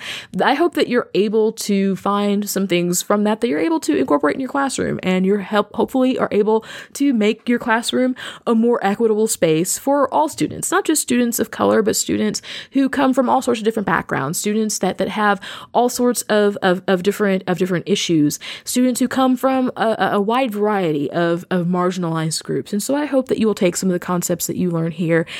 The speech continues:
and you'll be able to apply them. So now I have another group, uh, another review here, rather, that says, "Love it. Always great."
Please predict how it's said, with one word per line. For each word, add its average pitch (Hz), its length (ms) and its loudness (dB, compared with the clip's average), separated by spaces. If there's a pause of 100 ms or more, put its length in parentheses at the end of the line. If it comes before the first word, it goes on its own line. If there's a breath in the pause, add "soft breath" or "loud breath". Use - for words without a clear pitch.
(240 loud breath)
and 202 340 4
you'll 190 160 4
be 180 100 4
able 170 180 6
to 170 260 4
apply 156 320 0
them. - 260 -14 (500 loud breath)
So 311 200 0
now 339 140 2
I 339 100 0
have 320 140 0
another 254 240 2
group, 226 320 0
uh, - 40 -2
another 208 460 2
review 202 300 2
here, 160 220 0
rather, 156 360 -2
that 165 120 -2
says, 156 280 -2 (120)
"Love 226 220 0
it. - 240 -14 (520)
Always 214 440 2
great." - 280 -4